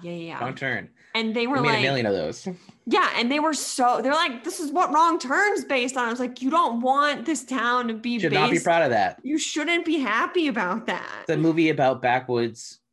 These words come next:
Speaker 2: inbred cannibals.
Speaker 1: Yes.
Speaker 2: Shouldn't be like, that's not a feather for your cap. You know,
Speaker 1: And,
Speaker 2: it's
Speaker 1: like,
Speaker 2: not, yeah.
Speaker 1: yeah, there were people that I worked with that were like,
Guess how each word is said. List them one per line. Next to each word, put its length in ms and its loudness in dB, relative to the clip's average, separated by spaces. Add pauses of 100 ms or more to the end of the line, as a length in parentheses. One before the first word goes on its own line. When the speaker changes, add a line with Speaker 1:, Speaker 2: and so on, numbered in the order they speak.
Speaker 2:
inbred 360 -4
cannibals. 600 -10 (200)
Speaker 1:
Yes. 800 -4 (440)
Speaker 2:
Shouldn't 180 -6
be 220 0
like, 240 -4
that's 120 -4
not 100 0
a 40 0
feather 320 -2
for 80 -6
your 160 -2
cap. 340 -10 (280)
You 120 -6
know, 80 -4
Speaker 1:
And, 60 -2
Speaker 2:
it's 80 -2
Speaker 1:
like, 240 -2
Speaker 2:
not, 100 -2
yeah. 200 -2 (520)
Speaker 1:
yeah, 140 0
there 100 2
were 100 4
people 300 -2
that 120 -2 (140)
I 60 -4
worked 240 -4
with 80 -12
that 100 -2
were 100 0
like, 420 -2